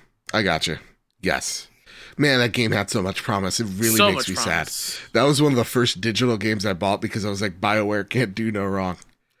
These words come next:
Speaker 2: And also the fact, like, that
Speaker 1: <sighs>
Speaker 2: they were gonna go back and, like, change it and fix everything, and then that also got shut
Speaker 1: It
Speaker 2: down.
Speaker 1: also got, yeah,
Speaker 2: What a
Speaker 1: awful.
Speaker 2: bummer.
Speaker 1: Aw-, what a bummer, and I feel bad for those devs that had to crunch so hard, and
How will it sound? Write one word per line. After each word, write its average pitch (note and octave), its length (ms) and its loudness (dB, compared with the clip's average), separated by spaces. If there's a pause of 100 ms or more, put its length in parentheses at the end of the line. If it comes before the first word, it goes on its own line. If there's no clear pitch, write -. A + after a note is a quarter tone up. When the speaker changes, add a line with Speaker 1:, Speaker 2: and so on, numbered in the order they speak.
(260)
Speaker 2:
And G3 120 4
also C4 240 6
the F#3+ 120 4
fact, E3 280 2
like, D#3 160 2
that D3 140 2 (100)
Speaker 1:
<sighs> - 60 -6
Speaker 2:
they D3+ 140 2
were D3 120 0
gonna C#3+ 180 0
go C#3 160 -2
back C3 540 -2
and, A#2+ 240 -10
like, A#2 180 -8 (120)
change C3+ 420 -6
it D#3 180 -8
and B2 220 -16
fix B2+ 240 -10
everything, D#3 480 -8 (400)
and A#2 140 -2
then A#2 400 -4
that A#2 240 -4
also A2 340 -12
got F#2 180 -16
shut - 180 -14
Speaker 1:
It F#2+ 100 -2
Speaker 2:
down. - 60 -4
Speaker 1:
also B1+ 360 -4
got, - 220 -16 (100)
yeah, - 240 -12 (360)
Speaker 2:
What A#2 200 -2
a - 20 -2
Speaker 1:
awful. A2 100 -8
Speaker 2:
bummer. F2+ 260 -14 (580)
Speaker 1:
Aw-, G#2 220 2
what B2+ 240 2
a C3+ 40 2
bummer, G#2+ 420 0
and G2+ 220 -2
I F#2 80 0
feel G2 220 -2
bad F#2+ 260 -2
for G2 80 -6
those F2 220 -6
devs F2 240 -4
that E2+ 120 -4
had F2 120 -6
to E2+ 60 -12
crunch - 380 -4
so E2 180 -6
hard, D#2+ 300 -4
and C#2+ 140 -14